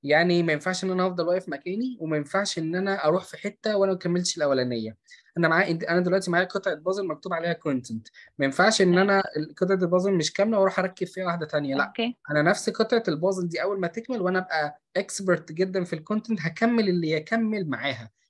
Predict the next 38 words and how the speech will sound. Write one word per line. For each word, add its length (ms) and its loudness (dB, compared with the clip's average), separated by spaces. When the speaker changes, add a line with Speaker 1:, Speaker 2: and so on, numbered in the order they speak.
Speaker 1:
يعني 200 0
إيه 100 2
يكمل 380 0
معاها؟ 240 -4
يعني 140 2
ما، 180 4
المفروض 360 2
إن 120 2
أنا 120 0
ما 80 2
أروحش 220 0
أشتغل 300 -4
بقى، 400 -4
آه، 260 2
آه، 20 4
Speaker 2:
بارل 360 2
Speaker 1:
مثلًا 160 4
Speaker 2:
يعني. 140 2
Speaker 1:
جوجل 300 -4
آدز 300 4
Speaker 2:
بس. 60 0
Speaker 1:
أو 140 2
كده. 340 -2
إيه 80 2
اللي 140 2
هيكملني؟ 680 -2
ال 100 -6
S 200 -6
E 100 -2
O. 200 -4
بس 180 -2
مش 200 2
S 260 -4
E 140 2
O 220 4
بشكل 340 -2
كامل، 320 -2
أنا 280 -4